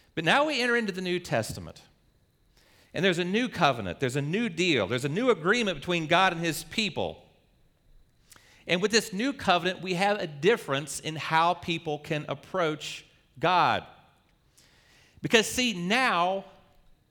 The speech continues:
we all have access to the Holy of Holies.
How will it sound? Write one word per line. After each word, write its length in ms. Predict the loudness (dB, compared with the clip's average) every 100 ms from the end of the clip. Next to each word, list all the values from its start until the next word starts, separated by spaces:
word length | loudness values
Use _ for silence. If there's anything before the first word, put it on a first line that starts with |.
| _ -10
we 360 | -2 0 0 2
all 420 | 4 6 6 4
have 260 | 4 2 2
access 880 | 2 2 2 -2 0 0 0 -4 -8
to 120 | -4 -2
the 120 | 0
Holy 360 | 2 0 2
of 120 | 0 2
Holies. 720 | 2 2 0 -4 -12 -14